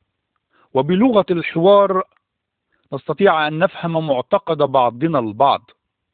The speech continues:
ونبدل لغة التحامل، وننبذ العنف. إن المجادلة بالحسنى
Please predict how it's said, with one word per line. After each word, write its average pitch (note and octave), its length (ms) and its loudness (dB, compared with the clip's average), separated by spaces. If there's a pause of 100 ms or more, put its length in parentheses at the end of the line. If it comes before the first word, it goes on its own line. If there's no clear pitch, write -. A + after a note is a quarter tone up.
(480)
ونبدل E3 680 0
لغة F3+ 320 2
التحامل، F3+ 920 -4 (140)
وننبذ D3+ 640 -2
العنف. C3+ 560 -2 (1200)
إن B2+ 120 -4
المجادلة C#3+ 580 0
بالحسنى E3 640 -4